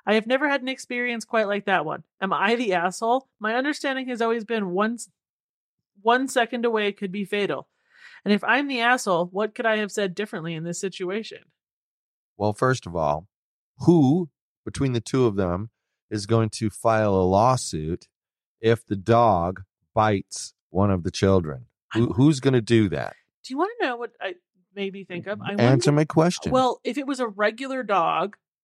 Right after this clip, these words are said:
Speaker 1: the woman who got bitten obviously would file the lawsuit. But what I was just
Speaker 2: Whoever
Speaker 1: gonna
Speaker 2: the, her,
Speaker 1: ask
Speaker 2: her,
Speaker 1: you
Speaker 2: the mom of the kid, right?
Speaker 1: Yeah.
Speaker 2: Yeah.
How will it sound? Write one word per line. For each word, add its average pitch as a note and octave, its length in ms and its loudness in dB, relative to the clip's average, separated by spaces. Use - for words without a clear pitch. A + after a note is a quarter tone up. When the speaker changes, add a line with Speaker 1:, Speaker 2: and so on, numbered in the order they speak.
Speaker 1:
the F3+ 260 2
woman G#3 320 0
who G#3+ 80 -4
got F#3 220 -2
bitten E3 240 -6
obviously E3+ 480 -6
would E3 120 -12
file E3 220 -6
the D#3+ 60 -16
lawsuit. E3+ 380 -4
But D#3+ 80 -10
what F3+ 80 0
I F#3+ 40 2
was - 120 4
just C#3 180 6
Speaker 2:
Whoever C#3+ 60 8
Speaker 1:
gonna C3+ 140 4
Speaker 2:
the, C#3+ 80 6
her, C3+ 120 6
Speaker 1:
ask - 180 2
Speaker 2:
her, D3 160 8
Speaker 1:
you E3 220 -2
Speaker 2:
the A#3 120 2
mom C3+ 380 6
of F#2 120 -2
the F#2+ 60 -4
kid, D#2 320 -4
right? F2+ 220 2
Speaker 1:
Yeah. G3+ 220 -2
Speaker 2:
Yeah. E2+ 180 -2